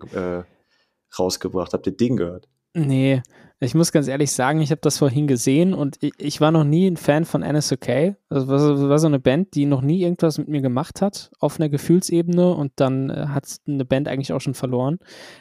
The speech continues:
Speaker 2: Ähm, und, äh, Within Temptation ist auch so eine Band, boah, ey, irgendwie haben, die haben mich schon immer abgeschreckt auf eine gewisse Art und Weise. Ich kann mir das auch gar nicht so wirklich erklären, was das jetzt genau war, aber irgendwie hab ich die schon immer so im Kopf gehabt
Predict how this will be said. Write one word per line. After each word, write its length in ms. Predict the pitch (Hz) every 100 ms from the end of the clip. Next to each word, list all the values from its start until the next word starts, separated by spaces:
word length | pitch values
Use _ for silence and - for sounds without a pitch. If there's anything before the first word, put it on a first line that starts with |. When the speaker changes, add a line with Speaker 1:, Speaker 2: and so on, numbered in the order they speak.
| _ -
Speaker 2:
Ähm, 420 | 135 135 139 - _ -
und, 380 | 143 135 - -
äh, 220 | 135 139
Within 280 | 156 156 156
Temptation 600 | 143 131 139 170 - 151
ist 80 |
auch 140 | 131 147
so 140 | -
eine 100 | 147
Band, 400 | - 120 135 160 - - - - _ _ _ _
boah, 400 | - 117 131 131
ey, 180 | 139 131 -
irgendwie 320 | 156 - 160
haben, 160 | 151 - - - 160
die 100 | 143
haben 100 | 202
mich 120 | -
schon 100 | 175
immer 220 | 196 190 156
abgeschreckt 640 | - 139 - 127 - - -
auf 160 | 147
eine 100 | 151
gewisse 300 | 135 135 - 139
Art 160 | 131
und 140 | 135 -
Weise. 300 | 127 127 -
Ich 100 | -
kann 140 | 175
mir 60 | 190
das 160 | 170
auch 120 | 160 -
gar 140 | 160
nicht 140 | 180
so 160 | - 147
wirklich 500 | 151 196 - 156 -
erklären, 560 | 143 - 143 180 170 131
was 220 | 143 160
das 220 | - 156 156
jetzt 200 | 147 -
genau 360 | 139 131 123
war, 280 | 135 170 170
aber 200 | 143 143
irgendwie 340 | 151 170 170
hab 100 | 151
ich 120 | 151 -
die 100 | 151
schon 160 | 151
immer 240 | 143 156 147
so 240 | 147 147
im 160 | 139 -
Kopf 280 | 151 - -
gehabt 320 | 131 139